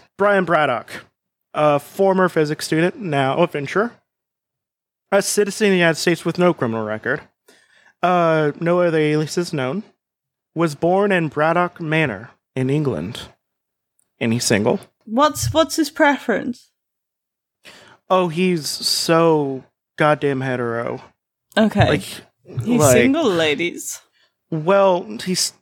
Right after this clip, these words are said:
Speaker 1: technically dead right now, but
Speaker 2: He's
Speaker 1: Mm.
Speaker 2: dead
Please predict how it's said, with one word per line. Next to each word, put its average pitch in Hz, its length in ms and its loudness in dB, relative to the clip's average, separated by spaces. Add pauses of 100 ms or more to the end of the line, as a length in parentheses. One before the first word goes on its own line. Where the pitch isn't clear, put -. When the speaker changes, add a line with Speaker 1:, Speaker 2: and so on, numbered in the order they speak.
(140)
Speaker 1:
technically 170 760 -2 (100)
dead 117 280 -6
right 113 240 -10
now, 60 320 -6
but 53 300 -4 (400)
Speaker 2:
He's 226 320 -4
Speaker 1:
Mm. 120 120 -2
Speaker 2:
dead 220 360 0